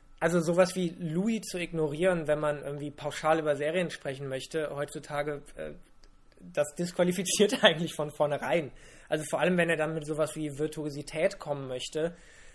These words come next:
Ähm, also wer, wer irgendwie die, die, die, ähm, So Does the Fat Lady Folge hier von der letzten Louis-Staffel gesehen hat, äh, und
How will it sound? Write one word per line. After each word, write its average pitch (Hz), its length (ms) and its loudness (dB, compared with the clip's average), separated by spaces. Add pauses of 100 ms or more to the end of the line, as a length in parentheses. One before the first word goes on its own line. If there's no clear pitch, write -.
(160)
Ähm, 139 320 -6 (1160)
also 139 280 -8
wer, 147 100 -2 (340)
wer 151 340 2
irgendwie 151 200 -2
die, 143 360 -8
die, 147 300 -12
die, 143 460 -10
ähm, 135 600 -4
So - 200 -8
Does 151 220 -4
the - 60 -14
Fat - 300 -10
Lady 143 500 -6
Folge 147 320 -2
hier 139 240 -4
von 139 260 -8
der 135 140 -6
letzten 151 420 -6
Louis-Staffel 160 540 -4
gesehen 151 340 -4
hat, 147 240 -6
äh, 147 300 -6 (1120)
und 160 260 -6